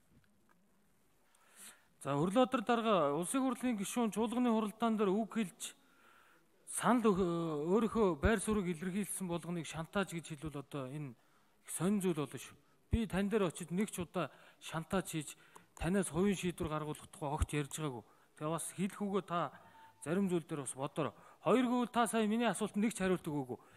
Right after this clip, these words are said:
Засгийн газрынхаа нөгөө гишүүний хандлагыг өөрчлөх тухай ярьсаар байгаа сая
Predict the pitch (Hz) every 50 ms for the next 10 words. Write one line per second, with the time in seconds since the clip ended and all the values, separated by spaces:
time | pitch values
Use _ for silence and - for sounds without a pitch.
0 | - - - - - - - - - 269 269 262 247 190 254 254 220 247 226 208
1 | 202 202 269 262 202 185 - - 233 226 226 226 202 170 - - - - - -
2 | - 160 196 226 - - 233 277 262 214 220 208 - - - - - - - 208
3 | 190 180 156 - - 196 180 170 175 175 - 160 160 139